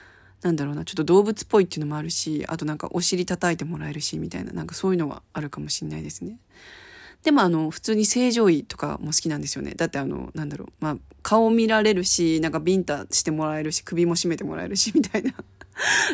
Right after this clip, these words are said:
感じで、普通に正常位も好きだったりしますね。で、初めて行ったのは何歳の時ってことなんですけど、えーっ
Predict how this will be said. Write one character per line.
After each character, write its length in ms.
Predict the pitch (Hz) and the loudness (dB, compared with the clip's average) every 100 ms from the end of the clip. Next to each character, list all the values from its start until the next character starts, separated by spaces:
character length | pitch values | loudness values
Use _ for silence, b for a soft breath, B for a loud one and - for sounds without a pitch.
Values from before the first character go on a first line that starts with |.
| - | -4
感 180 | 254 180 | -4 -4
じ 120 | 165 | -4
で、 100 | 156 | -6
普 80 | - | -4
通 140 | 220 | -2
に 80 | 214 | 0
正 200 | 240 233 | 2 2
常 120 | 214 | 2
位 60 | 165 | 0
も 120 | - | -2
好 60 | |
き 160 | - - | -8 -8
だ 80 | 147 | -8
っ 20 | |
た 140 | - | -8
り 40 | - | -10
し 120 | - | -6
ま 80 | - | -8
す 120 | - | -8
ね。 140 | - - _ _ _ _ _ _ _ _ _ _ B B B B B | -12 -16 _ _ _ _ _ _ _ _ _ _ B B B B B
で、 60 | 190 | -4
初 260 | 180 196 | 0 4
め 120 | 285 311 | 6 6
て 80 | |
行 80 | 262 | 2
っ 0 | |
た 100 | 220 | 2
の 100 | 196 | 4
は 60 | 180 | 4
何 200 | 185 226 | 4 2
歳 160 | 214 | 0
の 60 | 175 | -2
時 160 | - 156 | -2 -4
っ 40 | |
て 80 | - | -4
こ 80 | - | -4
と 60 | |
な 140 | 160 156 | -4 -4
ん 40 | |
で 60 | 156 | -4
す 100 | - | -6
け 120 | 151 | -2
ど、 400 | 160 156 156 - - - B B B B B - | 0 0 0 -2 -10 -18 B B B B B -10
え 200 | 160 151 | -6 -4
ー 40 | |
っ 20 | 151 | -6